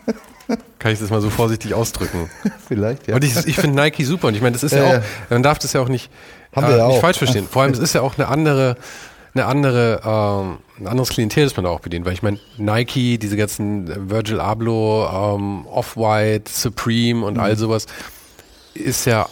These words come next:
Speaker 2: auch eine Kunstform in sich, muss man sagen. Und auch ein ganz neuer Kunstmarkt, der da entstanden ist in den letzten fünfzehn Jahren oder so.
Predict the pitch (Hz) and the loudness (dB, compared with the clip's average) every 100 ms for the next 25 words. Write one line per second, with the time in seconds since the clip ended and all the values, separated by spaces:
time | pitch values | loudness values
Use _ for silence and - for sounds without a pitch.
0 | - - 160 - 170 - 104 95 - - | -6 0 0 0 -4 -2 -2 -4 -6 -4
1 | 85 85 85 87 85 87 95 - 92 92 | -4 -4 -6 -6 -6 -6 -6 -4 -2 -2
2 | 95 95 101 101 101 104 95 - 123 - | -4 -6 -4 -2 -2 -2 -4 -2 -4 -4
3 | 107 101 107 98 90 - 127 139 107 - | -4 -2 -2 0 -2 -2 -2 -2 -4 -2
4 | 92 87 82 - - 92 - - 85 82 | -2 -2 -4 -6 -10 -10 -8 -6 -2 -2
5 | 85 82 80 80 | -2 -4 -6 -6